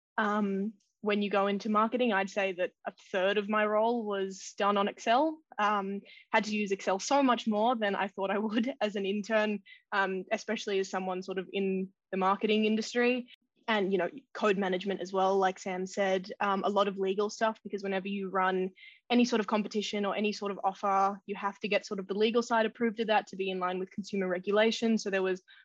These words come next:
a lot of working with legal firms to make sure everything was all good that way as well, doing stock orders and, and getting things out to people, and sort of working with the account managers for, for Garnier, it was, uh, Woolworths, Priceline, uh, Chemist Warehouse and Coles.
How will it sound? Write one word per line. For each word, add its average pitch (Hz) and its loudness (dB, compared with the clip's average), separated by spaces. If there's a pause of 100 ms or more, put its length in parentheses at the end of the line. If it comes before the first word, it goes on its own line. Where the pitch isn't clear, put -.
(140)
a 196 -2
lot 196 0
of 190 -6
working 196 0
with 190 -2
legal 208 0
firms 214 -2
to - -8
make 185 -4
sure 196 -4
everything 190 -4
was 185 -4
all 185 -4
good 185 -4
that 185 2
way 190 2
as 196 -4
well, 262 4 (320)
doing 196 2
stock 196 -2
orders 190 0
and, 190 -2
and 190 -6
getting 190 -4
things 190 -6
out 180 -4
to - -20
people, 190 0
and 185 0
sort 202 -2
of 185 -2
working 190 0
with 185 -2
the 185 -2
account 180 -4
managers 180 -4
for, 175 2
for 202 -4
Garnier, 190 2
it 175 -2
was, 180 -4
uh, 170 -2
Woolworths, 175 -6 (100)
Priceline, 175 0 (840)
uh, 185 4
Chemist 190 0
Warehouse 180 2
and 196 -8
Coles. - -8